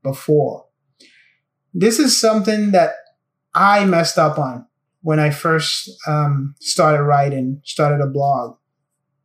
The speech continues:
I was covering topics that I have already covered before. The problem with doing that is that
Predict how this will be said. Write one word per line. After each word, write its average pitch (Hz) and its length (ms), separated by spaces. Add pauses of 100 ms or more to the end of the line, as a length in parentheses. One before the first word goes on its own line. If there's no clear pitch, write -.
(400)
I 160 80
was 165 140
covering 180 360
topics 156 800 (280)
that 147 120
I 156 80
have 156 140
already 160 300
covered 151 360
before. 139 520 (200)
The 156 120
problem 220 320
with 156 200
doing 202 320
that 135 360 (100)
is 160 240
that 151 440